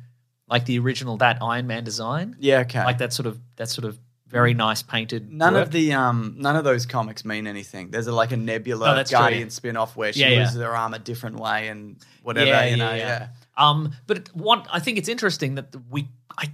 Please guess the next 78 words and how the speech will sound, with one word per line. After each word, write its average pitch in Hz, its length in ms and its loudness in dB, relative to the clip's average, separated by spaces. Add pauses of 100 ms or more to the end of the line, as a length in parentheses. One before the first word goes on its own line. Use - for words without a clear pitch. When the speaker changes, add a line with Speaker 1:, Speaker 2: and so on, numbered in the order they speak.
(120)
Speaker 1:
we 190 140 -6
can't 262 340 0
really 185 280 0
do 160 160 2
the 147 100 -2
reveal. 131 640 -2 (280)
I, 170 100 4 (160)
I, 175 80 0 (100)
I 175 100 2
feel 269 220 -4
like 226 180 0
it's 165 80 -4
probably 165 260 2
kind 151 180 0
of 147 60 -4
a 131 60 -4
testing 139 380 -4
the 120 80 -2
waters, 117 420 -2
who, 135 180 -2
who 123 320 -2
will 120 140 -2
the 120 100 0
next 117 220 -4
big 120 200 -6
bad 107 300 0
be? 101 380 -4
Speaker 2:
Yeah, 127 140 4
right. 110 260 2
Speaker 1:
Is, 123 180 -2
is, 131 200 -2
are 131 100 0
we, 110 340 -6
are 110 60 -10
we 113 120 -10
getting, 107 280 -10
are 123 40 -8
we 123 80 -2
sending 120 280 -4
a - 20 -6
signal 107 300 -8
to 107 140 -8
a 104 40 -10
villain 120 300 2
or 98 100 -2
a 90 60 -4
hero, 120 340 4
what 107 160 -2
have 113 160 -2
you? 110 120 -8 (200)
But 147 80 2
I 180 80 2
don't 285 180 -2
think 262 140 -10
it 196 120 -12
can 226 220 0
be 208 140 4
a 135 60 4
dragon 113 460 0
because 147 260 -6
we've 160 100 -4
just 170 240 -6
seen 175 200 0
a 170 40 -4
dragon. 104 440 -2
Like, 107 280 -8 (140)
Speaker 2:
Well, 143 100 2
that's - 100 2
Speaker 1:
it'd 214 80 2
be 214 80 2
Speaker 2:
a, - 40 2
Speaker 1:
odd 226 180 8
if 170 160 0
Speaker 2:
a 160 40 -6
different 127 440 -4
Speaker 1:
it'd 180 240 4
be 196 60 -2
Speaker 2:
dragon, 214 40 2